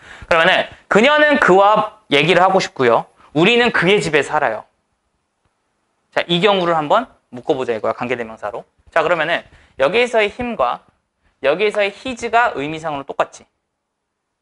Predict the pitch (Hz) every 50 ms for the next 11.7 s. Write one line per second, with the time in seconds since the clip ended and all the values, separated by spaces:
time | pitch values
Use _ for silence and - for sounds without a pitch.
0 | _ _ _ 143 127 147 180 _ _ _ _ _ _ _ _ _ _ _ - 170
1 | 139 151 180 202 175 131 143 151 143 139 - - - - - _ _ _ _ _
2 | _ _ _ _ _ _ _ _ _ _ _ _ _ _ _ _ _ _ _ _
3 | _ _ _ _ _ - 233 233 - 226 196 202 190 175 - 233 269 - - -
4 | _ _ _ _ _ _ _ _ _ _ _ _ _ _ _ _ _ _ _ _
5 | _ - 233 208 226 208 151 120 - - - - _ _ _ _ _ _ _ _
6 | 156 127 135 175 - _ _ _ _ _ _ _ _ - - - _ _ _ -
7 | 240 233 277 240 226 185 - 185 196 214 180 - - 294 262 302 320 311 311 302
8 | 254 196 175 180 196 202 190 190 185 185 185 185 - 294 269 285 196 170 165 180
9 | 156 143 - - - 143 123 120 - 123 - _ _ _ _ - 127 120 110 -
10 | _ _ _ _ _ _ _ _ _ _ _ _ _ _ - 175 180 233 269 -
11 | - - 143 151 170 190 202 233 277 320 - - - _